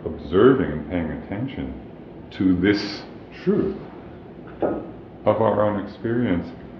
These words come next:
it very powerfully deconditions the habit and tendency of grasping and clinging. Because we see we can't. You don't go down to a river and try to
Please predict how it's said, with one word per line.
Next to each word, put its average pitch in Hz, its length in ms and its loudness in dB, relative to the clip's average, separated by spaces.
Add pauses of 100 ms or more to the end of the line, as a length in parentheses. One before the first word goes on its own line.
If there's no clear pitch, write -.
(360)
it 82 320 4
very 147 400 10 (160)
powerfully 123 840 2 (180)
deconditions 92 1200 2 (1000)
the 92 140 4 (200)
habit 110 680 4
and 85 260 -2 (100)
tendency 92 720 0
of 90 240 -2
grasping 101 580 -2
and - 320 -10
clinging. 101 420 -6 (880)
Because 92 160 -4
we 113 80 0
see 113 140 0
we 120 300 2
can't. 156 340 -2 (1040)
You 113 60 2
don't 123 220 8
go - 120 10
down 120 320 6
to 98 100 6
a 85 40 6
river 85 480 6
and 80 200 -2
try 98 140 2
to 85 160 0